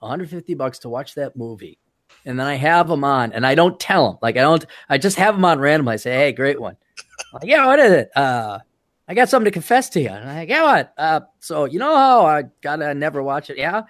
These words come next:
"Well, finally, people put a fundraiser together for me to pay. I just wanna let you know I was paid an egregious sum of money to, to watch a movie." And, and so now it's not even I'm getting paid to do something I don't like. A, a movie I could kinda like,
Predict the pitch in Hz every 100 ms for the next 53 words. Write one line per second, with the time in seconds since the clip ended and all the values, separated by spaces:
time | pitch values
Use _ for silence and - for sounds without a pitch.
0 | _ _ _ 190 190 214 247 254 233 202
1 | 233 208 196 170 208 160 - 180 175 160
2 | 143 131 131 127 135 135 123 139 131 165
3 | 156 156 139 139 131 147 156 - 170 160
4 | 156 151 123 165 202 196 - 196 180 151
5 | 131 156 151 120 110 - - 190 175 -
6 | 208 190 - - 160 170 170 170 160 147
7 | 127 98 - _ _ - - _ _ _
8 | - 185 185 190 190 196 254 339 - 233
9 | 202 196 190 196 170 - 185 165 175 156
10 | 156 151 151 147 160 147 - 135 127 131
11 | 240 208 131 123 123 131 113 104 104 101